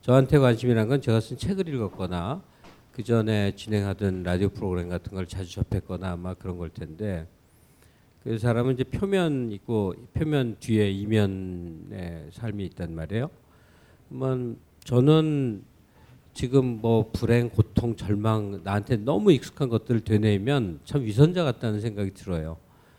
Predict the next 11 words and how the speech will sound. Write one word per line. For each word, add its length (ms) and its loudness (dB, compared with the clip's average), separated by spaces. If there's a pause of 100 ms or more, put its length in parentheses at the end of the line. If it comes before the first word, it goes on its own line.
(540)
그러니까 540 0 (760)
일생을 800 6
어린 320 8
시절에 540 6
굉장히 640 0
그 460 8
이렇게 360 0 (300)
뭐라고 320 10
설명할 480 6
길 140 2
없는 540 4